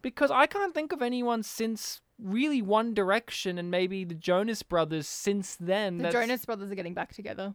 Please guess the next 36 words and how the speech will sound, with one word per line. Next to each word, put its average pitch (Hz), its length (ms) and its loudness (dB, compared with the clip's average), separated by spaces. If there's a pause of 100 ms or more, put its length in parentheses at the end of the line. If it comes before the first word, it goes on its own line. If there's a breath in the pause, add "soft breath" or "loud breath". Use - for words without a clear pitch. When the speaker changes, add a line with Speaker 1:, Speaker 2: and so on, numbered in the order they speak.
(360)
Speaker 1:
Yeah, 220 380 8
but, 160 320 4
you 196 140 -2
know, 156 180 4
the 170 100 2
Jonas 220 380 2
Brothers 202 380 2
are 196 40 2
even 196 340 -2
still 180 220 2
different 185 340 -2
because 175 280 -2
they 202 140 6
were 226 140 8
already 190 460 6
musically 175 920 -2
Speaker 2:
Mm. 156 40 -8
Speaker 1:
doing 190 300 4
things. 170 220 -2
Same 202 180 4
with 180 100 -2
Justin 170 380 0
Bieber. 196 440 -2 (400 soft breath)
Like, 180 200 2 (420 soft breath)
they 220 180 10
weren't 240 220 8
manufactured 202 840 0
by 170 220 6
a 165 100 2
music 196 300 0
Speaker 2:
No. 185 60 -2
Speaker 1:
industry, 160 760 -2 (120)
but 196 260 4
One 202 360 4
Direction 185 380 4
was. - 400 -6